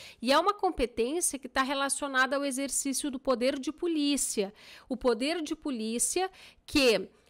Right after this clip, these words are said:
acaba limitando direito, interesse ou liberdade individual em nome da supremacia do interesse público, do interesse da coletividade, disciplinando,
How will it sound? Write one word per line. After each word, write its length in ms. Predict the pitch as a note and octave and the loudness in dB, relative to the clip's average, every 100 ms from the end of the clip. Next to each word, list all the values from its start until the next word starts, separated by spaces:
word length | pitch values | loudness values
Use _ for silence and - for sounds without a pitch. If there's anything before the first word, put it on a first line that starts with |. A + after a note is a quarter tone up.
| - | -6
acaba 640 | A3+ - - A#3 F#3+ F3+ - | -6 0 4 4 4 -2 -4
limitando 1300 | B3 C4 E4+ G4 E4+ - - C#4 B3 B3 C4 C#4+ E4 - | -6 0 2 2 0 -4 -2 4 6 4 2 -2 -4 -4
direito, 840 | G#3 B3+ C4 C#4 F4+ F4+ - E4 | -2 0 2 2 2 0 -2 -2
interesse 920 | D#4+ D#4 D#4 C#4 A#3 A#3+ B3 - - C4 | -2 -2 0 0 2 2 2 0 0 0
ou 260 | C4 E4+ | 2 2
liberdade 840 | E4 C#4 C4+ B3+ A3 A3 A3+ F#3+ G#3 | 0 0 0 0 2 4 4 0 -6
individual 1080 | B3 A#3+ A3 G3 G3 F#3+ F#3+ F#3+ G3 C4+ E4+ | -6 -4 -4 -4 -2 0 2 4 6 4 0
em 260 | - D#4+ E4+ | -2 0 0
nome 580 | D4 B3+ B3+ C4+ D#4 G4 | 0 0 0 0 -2 -6
da 280 | A#3+ B3+ - | -2 0 0
supremacia 1080 | - - F#4 F#4 F4+ D#4+ D4 - - B3+ C4 | -4 -4 -4 -4 -4 0 0 0 0 0 0
do 100 | B3 | -2
interesse 680 | C#4 - C#4 B3 B3+ - E4 | -6 -2 0 0 -2 -2 -4
público, 720 | _ C#4+ D#4+ C#4+ G3+ - G3+ | _ 2 4 2 -2 -4 -4
do 80 | G#3+ | -4
interesse 560 | A3+ A#3 A3 B3+ D4 | -4 0 0 0 -2
da 160 | A#3+ C#4+ | -2 -2
coletividade, 1400 | - - D4+ F4 F4+ - D#4+ D#4 C#4+ B3 A#3+ A#3 F3+ F3+ - - - - - | -4 -4 -2 0 -4 -4 -4 -2 2 4 6 4 0 -10 -14 -20 -20 -20 -12
disciplinando, 1600 | G3 B3 F#4 G#4+ - - F4 D4 C#4+ A#3+ G#3+ C4+ D#4+ B3 F#3+ F3+ | -4 2 4 4 2 0 -2 -4 -4 -2 0 0 -2 -4 -6 -8